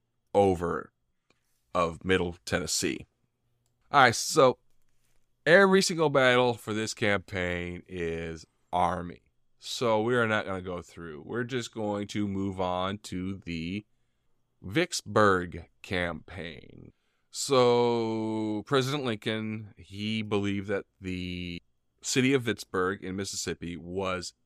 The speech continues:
the key to winning the war. Vicksburg and Port Hudson were the last remaining strongholds that prevented the Union full control of the Mississippi River.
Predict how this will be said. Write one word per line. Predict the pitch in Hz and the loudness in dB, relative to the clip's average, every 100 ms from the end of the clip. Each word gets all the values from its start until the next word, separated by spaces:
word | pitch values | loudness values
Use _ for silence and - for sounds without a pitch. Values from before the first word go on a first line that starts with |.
| - | -10
the | 90 - _ - | -8 -8 _ -14
key | - 143 98 85 _ _ _ _ _ - | 0 2 2 -2 _ _ _ _ _ -8
to | 117 | -2
winning | 98 85 85 82 | -2 -2 -4 -6
the | 85 | -6
war. | 87 85 - - _ _ _ _ _ _ _ | -4 -4 -6 -12 _ _ _ _ _ _ _
Vicksburg | 98 117 117 - 107 107 107 107 110 - | -4 -4 -2 -6 0 2 4 2 -2 -2
and | 107 117 110 | 0 0 -2
Port | 113 104 | -6 -4
Hudson | 104 104 - 101 90 85 | -2 -2 -2 -6 -6 -10
were | 92 113 101 92 _ - | -6 -2 -2 -4 _ -18
the | 101 113 | -10 -4
last | 104 123 143 160 - - _ _ _ _ _ _ - | 2 2 2 -2 -8 -14 _ _ _ _ _ _ -12
remaining | 98 107 113 113 113 110 98 98 87 87 _ _ _ _ | -6 -2 0 0 0 -2 -4 -6 -12 -16 _ _ _ _
strongholds | - - - 120 117 107 92 85 69 71 - | -12 -8 -2 0 0 -2 -6 -8 -8 -14 -16
that | 87 98 92 | -2 0 0
prevented | - 90 95 98 104 | -2 -2 2 2 0
the | 104 | -2
Union | 90 87 85 87 104 - _ _ _ _ _ _ _ | -6 -8 -8 -8 -10 -12 _ _ _ _ _ _ _
full | - 160 156 | 2 4 4
control | - 131 - 127 110 101 | 0 -8 -4 0 0 0
of | |
the | 92 | -2
Mississippi | 95 - 87 - 82 | -4 -6 -8 -8 -10
River. | 82 71 - | -10 -10 -14